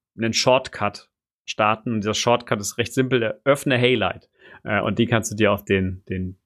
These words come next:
Doppel- oder Triple-Tap legen. Ähm,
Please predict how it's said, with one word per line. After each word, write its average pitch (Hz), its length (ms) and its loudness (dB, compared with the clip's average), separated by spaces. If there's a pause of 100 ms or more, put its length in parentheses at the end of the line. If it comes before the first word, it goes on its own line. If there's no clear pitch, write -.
(120)
Doppel- 98 280 -2
oder 90 200 -4
Triple-Tap - 560 -6
legen. 90 420 -6 (580)
Ähm, 87 480 -6